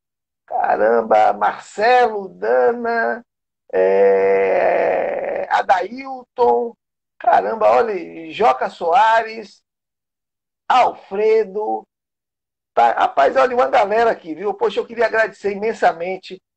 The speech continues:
a participação de todos vocês, quero convidar vocês pra amanhã, através do YouTube,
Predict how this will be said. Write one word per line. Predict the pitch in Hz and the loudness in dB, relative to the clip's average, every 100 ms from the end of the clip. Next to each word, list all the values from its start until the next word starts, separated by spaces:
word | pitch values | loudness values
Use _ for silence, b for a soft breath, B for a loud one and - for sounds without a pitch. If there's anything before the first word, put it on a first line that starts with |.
| _ | _
a | 170 | -4
participação | - 190 - 202 196 175 - 185 | 0 -2 -2 -8 -2 -2 0 -4
de | 170 - | -4 -2
todos | 226 214 | 0 2
vocês, | 180 175 190 190 - | -2 -6 -4 -6 -6
quero | 190 185 | -4 -4
convidar | - 185 170 185 | -4 -8 0 0
vocês | 185 170 160 165 - _ _ _ _ _ - | 2 -2 -4 -6 -8 _ _ _ _ _ 0
pra | 175 | 0
amanhã, | 190 196 175 180 160 - - | 0 -2 0 0 0 -6 -8
através | - - 139 165 175 | -2 0 2 2 0
do | 180 | -6
YouTube, | 170 - 165 160 151 | -8 -8 -12 -12 -16